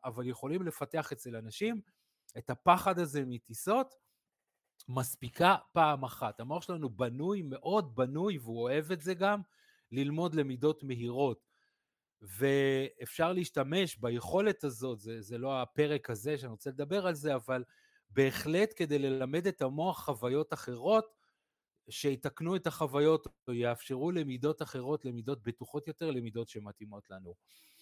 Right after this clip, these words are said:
אבל זה פודקאסט התמכרות, ואני אמור לדבר היום בעיקר על הנושא הזה של התמכרויות. אז איך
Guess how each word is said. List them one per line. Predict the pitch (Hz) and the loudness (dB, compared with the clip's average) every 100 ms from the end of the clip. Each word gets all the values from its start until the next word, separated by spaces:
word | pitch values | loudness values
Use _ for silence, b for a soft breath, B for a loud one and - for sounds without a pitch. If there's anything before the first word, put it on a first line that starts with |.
| B | B
אבל | - 120 | -4 0
זה | 120 | 2
פודקאסט | 143 170 165 147 - | 6 6 6 4 2
התמכרות, | 123 113 117 - 190 180 175 | -4 -2 -2 4 8 8 8
ואני | 139 123 120 | 2 2 2
אמור | 120 127 127 | 2 2 2
לדבר | 113 113 117 131 | 2 0 2 0
היום | 117 127 143 117 98 b b b b b b b | 4 6 6 6 -4 b b b b b b b
בעיקר | 110 135 135 123 160 151 135 | -2 2 2 4 6 8 8
על | 131 | 4
הנושא | 127 123 117 - | 2 -2 -6 0
הזה | 135 117 113 | 0 0 -2
של | 117 117 104 | -6 -6 -6
התמכרויות. | 98 110 104 107 127 190 233 - b b b - | -8 -12 -12 -6 4 6 6 2 b b b -6
אז | 131 - - | -4 -4 2
איך | 190 220 - - | 6 6 4 -8